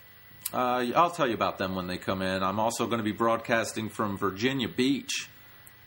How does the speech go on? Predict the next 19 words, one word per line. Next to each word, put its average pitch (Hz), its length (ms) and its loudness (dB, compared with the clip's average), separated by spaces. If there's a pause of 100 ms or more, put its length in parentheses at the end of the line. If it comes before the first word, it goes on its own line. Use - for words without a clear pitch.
(140)
And 98 240 -4
then, 107 260 0
uh, 95 280 2
later 110 560 0 (1120)
in 113 160 -2
the 101 80 0
year, 101 320 2
I'll 98 100 0
be 98 140 0
playing 110 540 -2
the 101 220 0
Improv 113 520 2
in 95 140 -4
Tampa 135 420 -2
and 95 200 -2
broadcasting 104 720 0
from 98 240 -4
the 92 80 -2
t-, - 60 -10